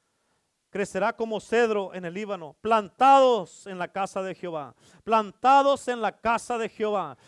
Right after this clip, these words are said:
plantados en la casa de Jehová, en los atrios de nuestro Dios florecerán. En otras palabras,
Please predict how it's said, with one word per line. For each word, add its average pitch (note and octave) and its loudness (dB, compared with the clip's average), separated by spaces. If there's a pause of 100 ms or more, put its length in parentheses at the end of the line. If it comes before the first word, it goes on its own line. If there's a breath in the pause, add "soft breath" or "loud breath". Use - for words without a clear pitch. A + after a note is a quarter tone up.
(160 soft breath)
plantados B3 2
en A#3+ -4
la G3+ -2
casa B3+ 0
de A3 -2
Jehová, G#3+ 2
en A#3+ -6
los G#3 -6
atrios C4 2
de A3 -4
nuestro G3 -10
Dios B3 2
florecerán. A3 -2
En G#3+ -6
otras A#3 -4
palabras, A#3 0